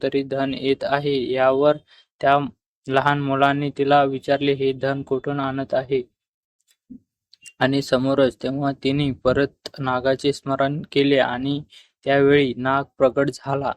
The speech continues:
आणि सांगितले की, "माझ्या या मा-, मानलेल्या बहिणीवर जर कोणी अ-, अतिशय केला, तर मी त्याला खाऊन टाकेल." हे ऐकून लहान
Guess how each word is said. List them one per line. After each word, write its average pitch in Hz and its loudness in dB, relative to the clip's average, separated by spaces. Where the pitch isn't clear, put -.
आणि 131 -4
सांगितले 135 -2
की, 139 -6
"माझ्या 123 -2
या 135 2
मा-, 131 -2
मानलेल्या 139 0
बहिणीवर 139 0
जर 139 2
कोणी 139 -2
अ-, 131 -4
अतिशय 147 2
केला, 139 4
तर 139 6
मी 139 -4
त्याला 139 2
खाऊन 139 -2
टाकेल." 135 0
हे 139 2
ऐकून 135 -2
लहान 139 0